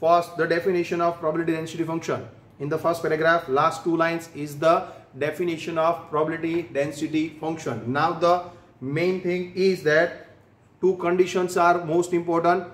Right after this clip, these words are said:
First condition, x value never negative, total probability compulsory one.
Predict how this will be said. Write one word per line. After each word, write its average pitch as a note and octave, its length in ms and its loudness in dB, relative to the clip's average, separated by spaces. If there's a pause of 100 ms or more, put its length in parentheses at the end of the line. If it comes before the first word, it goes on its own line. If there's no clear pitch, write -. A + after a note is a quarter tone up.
(200)
First E3 240 0
condition, F3 680 0
x E3 260 0
value E3 480 2
never C#3 560 0
negative, E3+ 480 2 (480)
total D#3+ 260 4
probability E3+ 420 2
compulsory E3+ 680 0
one. F3 320 2